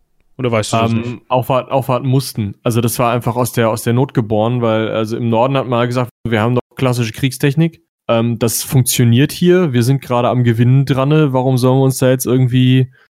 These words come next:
Speaker 2: was weiß ich, wie einen abbrechen und eine ganze Fabrik umstellen von der funktionierenden Munition auf neue, äh, Minen oder sowas? Ähm, wohingegen die Südstaaten einmal in der Verteidigungsposition waren, Minen im Angriff sind schwierig einzusetzen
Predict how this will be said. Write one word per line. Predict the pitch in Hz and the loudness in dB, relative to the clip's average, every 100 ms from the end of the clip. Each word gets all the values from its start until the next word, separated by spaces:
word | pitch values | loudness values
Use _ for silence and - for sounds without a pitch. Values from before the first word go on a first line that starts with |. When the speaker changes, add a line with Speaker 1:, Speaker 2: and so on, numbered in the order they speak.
| _ _ _ | _ _ _
Speaker 2:
was | 127 123 | -4 0
weiß | 127 120 | -2 -2
ich, | 139 | -2
wie | 139 | 0
einen | 113 127 | 0 0
abbrechen | 117 - 127 131 127 147 143 | -2 -4 -4 -2 0 0 2
und | 135 | 2
eine | 131 | 0
ganze | 123 127 131 | 0 -2 -2
Fabrik | 127 117 139 - | -2 -2 -4 0
umstellen | 139 123 - 123 131 135 | 0 0 0 2 2 0
von | - 127 | -2 0
der | 120 117 | 0 0
funktionierenden | 135 123 127 127 135 127 | 0 0 0 2 4 2
Munition | 123 120 117 - 135 131 | 2 0 -2 -2 -2 0
auf | 113 123 | -4 -2
neue, | 123 127 127 123 113 110 117 110 110 107 | 0 2 2 2 2 0 0 0 -2 -6
äh, | _ _ _ _ _ | _ _ _ _ _
Minen | 123 139 147 123 | 4 4 4 2
oder | 120 113 | 0 0
sowas? | 107 113 127 151 - _ _ _ _ _ _ | -2 -2 -2 -4 -10 _ _ _ _ _ _
Ähm, | 123 123 123 123 - _ _ _ | -2 0 -2 -4 -10 _ _ _
wohingegen | 147 113 123 123 120 123 | -6 -2 0 0 0 0
die | 117 | 0
Südstaaten | 107 131 - 139 131 110 | 0 -2 -2 -2 -2 0
einmal | 120 120 | -2 0
in | 120 | -2
der | 117 | -4
Verteidigungsposition | 104 104 135 147 - 139 - 143 135 | -4 -4 -2 -4 -6 -12 -6 -4 0
waren, | 135 147 151 - | 0 0 -2 -4
Minen | 123 113 120 127 | 0 2 4 2
im | 113 | 0
Angriff | 104 123 127 120 | 0 0 -2 -4
sind | 107 - | -8 -10
schwierig | - 120 113 | -6 -6 -4
einzusetzen | 95 131 147 151 156 - 185 | -4 -4 -2 -2 -2 -4 -6